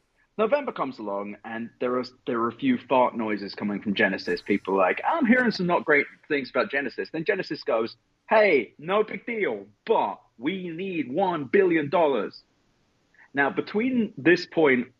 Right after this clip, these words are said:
uh, over the previous few months, it went from Genesis saying, "Don't you worry, fellas, we haven't lost anything on F T X." Day passes. "Don't you worry, fellas, we only lost ten million dollars on F T X." Day passes. "All right, so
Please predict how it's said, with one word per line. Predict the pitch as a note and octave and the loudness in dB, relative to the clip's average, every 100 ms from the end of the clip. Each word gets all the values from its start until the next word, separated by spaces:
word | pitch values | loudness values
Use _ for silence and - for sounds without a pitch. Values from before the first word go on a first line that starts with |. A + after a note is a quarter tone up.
| _ _ - | _ _ 0
uh, | C3 B2+ | 0 2
over | C#3+ D#3+ | 0 2
the | E3+ D#3+ - | 0 -2 -2
previous | F#3+ F3 - - | 0 2 0 -2
few | C#3 | -2
months, | C3 G#2+ - | -2 -4 -2
it | D3 - | -2 2
went | C#3 B2 | 2 2
from | C3 B2 | -4 0
Genesis | C#3+ C#3 C3 - | 0 -2 -10 -2
saying, | B2+ A2+ G#2 - _ _ - | 0 2 -2 -12 _ _ -2
"Don't | F3 F#3 G3+ | 0 0 -2
you | F#3+ | -2
worry, | F3+ A3+ G3+ D#3 | 2 4 2 0
fellas, | F3 F3 G#3 A3 - _ _ _ | -4 -2 0 -2 -6 _ _ _
we | - F#3+ | 2 2
haven't | E3 C#3+ | 2 0
lost | C#3+ D3 - | -4 -6 -6
anything | G3+ G3+ E3+ D3 | -6 -6 -6 -6
on | C3+ | -4
F | B2+ - | -6 -6
T | C3 | -6
X." | G2+ C#2+ - _ _ _ _ _ _ | -6 -10 -18 _ _ _ _ _ _
Day | B2 A2 | -2 -2
passes. | G#2+ G2 F2+ - - _ _ _ _ - | -2 -8 -8 -12 -18 _ _ _ _ -2
"Don't | F3+ E3+ F#3 | 0 0 -2
you | D3+ | 0
worry, | G3 A3+ | 4 4
fellas, | - D#3 F3 D#3+ | 4 0 0 -2
we | E3 | -4
only | E3 E3 | -4 -2
lost | D3+ C#3+ - | -2 -4 -2
ten | G3+ F#3+ | 0 2
million | F3+ E3+ D#3+ D3 | 0 -2 -4 0
dollars | D3+ C#3 C3 | 2 2 2
on | C3 | 0
F | A#2+ - | -2 0
T | A#2+ | 2
X." | G2+ D#2+ - _ _ _ - | 2 0 -6 _ _ _ -4
Day | F#2 F#2+ | -2 -2
passes. | G#2 F#2+ - F#2 - _ _ _ _ F3+ | -2 -4 -4 -8 -8 _ _ _ _ 4
"All | A3 | 6
right, | F#3 A#2 - | 6 4 -2
so | - E3 A2+ | -4 -2 -2